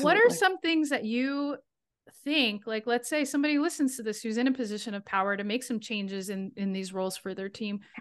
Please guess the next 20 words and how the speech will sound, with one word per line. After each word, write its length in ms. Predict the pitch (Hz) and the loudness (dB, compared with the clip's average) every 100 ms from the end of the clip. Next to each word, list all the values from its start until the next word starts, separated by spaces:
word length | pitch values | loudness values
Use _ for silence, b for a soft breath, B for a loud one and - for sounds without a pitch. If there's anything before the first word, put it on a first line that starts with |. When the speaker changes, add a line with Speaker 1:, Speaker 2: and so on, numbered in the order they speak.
| B - | B -8
Speaker 1:
What 180 | 240 302 | -6 2
are 120 | 415 | 2
Speaker 2:
<clears throat> 120 | 427 392 | 2 0
Speaker 1:
some 240 | 370 339 | 0 -2
things 260 | 330 330 302 | 0 2 2
that 120 | 247 | 2
you 140 | 262 | 0
feel 240 | 254 285 269 | -2 -2 0
are 100 | 240 | 0
realistic 800 | 240 233 214 214 - 196 226 - _ _ _ _ - | 2 0 0 -4 -6 -6 -6 -8 _ _ _ _ 0
that 220 | 214 - | 0 0
could 540 | - 277 240 233 240 - | -2 4 6 6 2 -8
change 440 | - 262 226 214 220 | -6 -2 0 0 -2
sooner 400 | - 226 220 214 | -2 0 0 -2
than 180 | 202 | -4
later 300 | 196 202 196 | -4 -2 -2
when 160 | 190 190 | -4 -6
it 100 | - | -8
comes 400 | - 202 202 - | -6 -2 -2 -6
to 580 | - 214 202 196 190 | -4 -2 0 0 -2